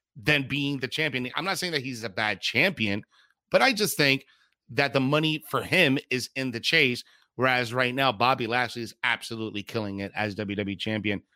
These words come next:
Plus, this kinda leaves the door open for all the rumors that everybody and the internet has been talking about,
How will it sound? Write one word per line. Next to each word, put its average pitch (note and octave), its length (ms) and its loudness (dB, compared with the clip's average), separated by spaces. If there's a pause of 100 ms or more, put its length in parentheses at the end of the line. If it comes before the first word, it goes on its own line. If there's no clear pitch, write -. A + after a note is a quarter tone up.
(180)
Plus, A3 360 4 (240)
this G#3 160 0
kinda F#3+ 220 0
leaves F3+ 240 -2
the E3 60 0
door F3+ 280 6
open F3+ 340 4
for E3 360 2 (260)
all E3 200 2
the E3+ 100 -2
rumors F#3+ 440 2
that C#3+ 200 6
everybody C#3+ 560 4
and B2+ 120 0
the B2+ 100 0
internet C#3 260 2
has B2 140 -4
been B2+ 160 -4
talking E3+ 320 2
about, D#3+ 260 4